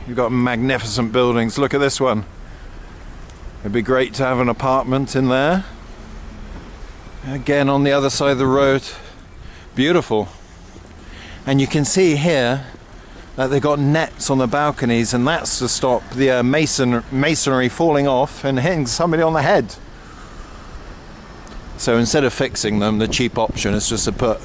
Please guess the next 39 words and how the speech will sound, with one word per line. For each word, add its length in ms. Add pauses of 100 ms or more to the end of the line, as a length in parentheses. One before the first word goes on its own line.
a 100
net 380
on 140
them. 180
<laughs> 160
I 920
tell 160
you 80
what, 220
Lviv's, 600
um, 400 (200)
a 60
fast-changing 840
city, 480 (540)
but 160
really 320
in 100
the 80
centre 440
of 80
the 100
city, 320
if 140
you 80
come 280 (180)
outside 540
of 80
the 60
centre, 380
nothing 640 (520)
that 260
much 320
has 180
changed 480
in 100
recent 440
years. 340
I 40
mean, 260